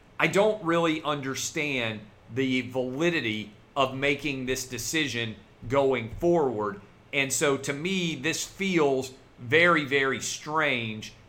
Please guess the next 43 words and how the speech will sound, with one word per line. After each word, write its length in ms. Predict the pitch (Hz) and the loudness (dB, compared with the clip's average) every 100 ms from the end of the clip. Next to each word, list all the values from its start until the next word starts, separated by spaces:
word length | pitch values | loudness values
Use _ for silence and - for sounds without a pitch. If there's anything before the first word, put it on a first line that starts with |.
| - | -2
as 400 | 139 139 139 113 | 4 6 4 0
you 480 | 131 139 131 127 127 | -4 0 0 0 -4
kind 340 | - 131 127 123 | -2 0 2 0
of 180 | 107 101 | -6 -4
break 320 | 127 135 127 | 0 0 0
it 180 | 107 95 | -6 -4
down 540 | 123 139 117 101 98 - - _ | 0 2 2 -2 -4 -12 -20 _
and 240 | 135 123 120 | 0 0 0
contemplate 960 | - 156 156 143 120 113 117 110 107 - - - - - 127 | 0 0 0 -2 -6 -4 0 0 -2 -10 -20 -20 -20 -20 -6
what 320 | 143 196 180 | 2 2 2
rules 500 | 143 170 185 175 170 | 0 2 6 4 4
and 280 | - 143 131 | -2 -4 -4
permutations 760 | - 160 143 117 135 123 127 123 | -2 -2 -2 -2 -2 -2 -4 -4
are 80 | 113 | -4
we 100 | - | -4
putting 240 | 123 104 | -6 -8
in 80 | 90 | -8
place 300 | 104 90 - | -8 -10 -10
here. 160 | 76 - - - - - | -18 -20 -20 -20 -10 -2
It's 220 | 185 180 | -2 -2
time 340 | - 190 196 | -2 0 0
to 60 | 160 | 0
move 240 | 143 131 | -2 -2
on 240 | 123 113 104 | 0 -2 -4
from 180 | 104 | -12
covid. 380 | 95 98 85 73 - - - | -10 -8 -8 -12 -20 -20 -8
We 80 | 131 | 2
don't 240 | 156 190 156 | 4 4 0
need 300 | 160 170 127 | -4 -4 -2
covid 400 | 147 151 156 - | 0 2 0 -2
protocols 680 | 147 143 139 135 131 131 | 0 2 2 0 0 0
for 140 | - 131 | -4 -6
sports. 540 | - 147 135 131 - | -4 0 0 0 -4
We 120 | 117 | -2
don't 240 | 131 170 165 | 0 0 -2
need 180 | 147 | -2
aggressive 540 | 147 117 107 131 156 131 | -2 -2 -4 -4 -4 -4
vaccination, 840 | 123 131 127 143 135 131 123 - | -2 -4 -4 -6 -2 -2 -2 -4
vaccinations 600 | 127 131 143 127 123 135 | -4 -4 -4 -4 -4 -6
and 80 | 107 | -6
all 160 | 117 131 | -4 -2
these 160 | 127 | -4
things. 320 | 123 120 117 | -2 -4 -4